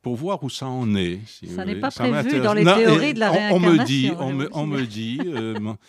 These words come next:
Speaker 1: j'ai regardé du côté du bouddhisme, non, ils vous promettent pas ça.
Speaker 2: Euh,
Speaker 1: Bon.
Speaker 2: pas vraiment.
Speaker 1: Non, non.
Speaker 2: Ou alors il faut croire à une vie dans l'au-delà d'où vous verriez
Speaker 1: Oui, mais
Speaker 2: ce
Speaker 1: on,
Speaker 2: qui va
Speaker 1: oui,
Speaker 2: s'observer
Speaker 1: oui, mais on
Speaker 2: et
Speaker 1: sera
Speaker 2: se
Speaker 1: dans
Speaker 2: vivre.
Speaker 1: l'éternité, et l'éternité n'est pas dans le temps.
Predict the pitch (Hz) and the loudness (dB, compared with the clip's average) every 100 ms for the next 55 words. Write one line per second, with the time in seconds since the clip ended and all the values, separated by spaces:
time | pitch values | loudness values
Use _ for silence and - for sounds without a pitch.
0 | - _ 117 110 120 113 120 110 113 104 | -20 _ -8 -6 -4 -4 -4 -6 -8 -6
1 | 110 95 92 101 101 131 151 - 107 110 | -6 -8 -8 -8 -6 -8 -10 -10 -10 -6
2 | 120 98 98 113 107 - 104 85 - 69 | -6 -6 -6 -6 -6 -8 -12 -10 -12 -14
3 | - - 85 92 90 90 - 240 208 220 | -16 -16 -14 -12 -12 -12 -8 -8 -8 -8
4 | 208 180 - 190 175 - 247 _ - 165 | -8 -8 -10 -12 -12 -16 -20 _ -14 -10
5 | 165 190 214 - 196 - 214 196 170 156 | -6 -6 -6 -10 -16 -12 -10 -8 -8 -10
6 | 175 170 180 226 277 226 - 220 214 180 | -10 -12 -8 -6 -4 -4 -2 -2 -2 -4
7 | 208 269 196 226 202 214 202 254 226 240 | 0 0 0 -4 -4 -6 -4 -4 -4 -4
8 | 113 123 107 101 95 98 220 240 - 262 | -2 -2 -2 -4 -6 -6 -4 -4 -4 -8
9 | - 240 220 190 220 269 254 233 220 - | -8 -6 -6 -6 -8 -4 -2 -2 0 -2
10 | 104 - - 107 104 101 - 101 98 98 | -4 -4 -4 -2 -2 -2 -2 -4 -4 -6
11 | - 135 104 92 98 85 92 - 104 85 | -6 -6 -6 -8 -10 -8 -10 -8 -10 -10
12 | 82 95 82 87 82 - 71 | -10 -12 -10 -12 -14 -16 -18